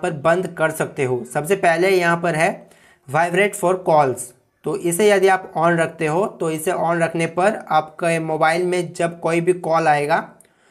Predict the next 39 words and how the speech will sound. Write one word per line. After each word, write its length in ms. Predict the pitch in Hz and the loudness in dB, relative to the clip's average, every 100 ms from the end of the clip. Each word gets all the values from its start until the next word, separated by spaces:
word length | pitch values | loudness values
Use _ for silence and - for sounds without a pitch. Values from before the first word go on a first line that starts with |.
| _ _ | _ _
तो 80 | 165 | 0
उस 140 | 196 196 | 0 2
समय 220 | 190 185 | 2 2
पर 220 | 185 196 | 2 2
आपका 280 | 170 165 175 | 2 0 -4
मोबाइल 480 | 160 151 151 170 233 - _ _ 170 | -4 0 2 0 -4 -10 _ _ 0
वाइब्रेट 420 | 156 156 185 190 | 0 2 -2 -2
करेगा। 520 | 160 147 139 147 120 - _ _ _ _ - _ - | -4 -2 0 0 0 -6 _ _ _ _ -20 _ -14
उसके 220 | 170 214 | -6 0
नीचे 280 | 196 196 214 | 4 4 4
गाइस 240 | 175 170 170 | 2 2 0
है 180 | 165 196 | 0 2
vibrate 560 | 160 156 156 180 180 - | 2 2 0 -2 -4 -8
in 160 | 160 175 | -6 -2
silent 420 | 170 147 151 156 147 | 0 2 0 -6 -4
mode, 240 | 151 127 - - _ _ | -4 -4 -8 -20 _ _
तो 60 | 156 | 0
आपका 600 | 156 160 190 185 185 - 156 | 2 2 2 2 2 -4 -8
मोबाइल 420 | 156 165 170 180 | -2 2 2 2
जब 140 | 185 | -2
साइलेंट 500 | 185 156 151 170 180 | 0 0 2 0 -2
मोड 300 | 165 160 170 | -4 -4 -2
में 140 | 165 160 | -2 0
रहेगा 460 | 151 143 156 208 - _ _ _ - | 2 2 0 -2 -4 _ _ _ -2
फिर 180 | 180 180 | 0 2
भी 80 | |
आपका 300 | 196 175 170 | 2 2 -2
मोबाइल 500 | 175 160 156 156 196 233 - - | -4 0 2 2 0 -6 -16 -2
वाइब्रेट 440 | 160 156 160 180 185 | 0 0 0 -2 -2
करेगा। 380 | 156 139 143 135 - - _ _ _ _ _ - | -2 0 0 0 -4 -20 _ _ _ _ _ -4
तो 320 | 160 156 - - | -2 0 -2 -8
उसके 260 | 175 180 | -6 0
नीचे 260 | 196 185 185 | 2 4 4
आपको 260 | 170 170 170 | 2 2 -2
देखने 260 | 156 165 | -2 -2
को 100 | 160 | -4
मिलेगा 320 | 156 147 170 | -4 -2 -2
haptic 380 | 170 185 185 196 | -2 -4 -2 -6
feedback, 400 | - 165 156 180 | -2 -2 0 0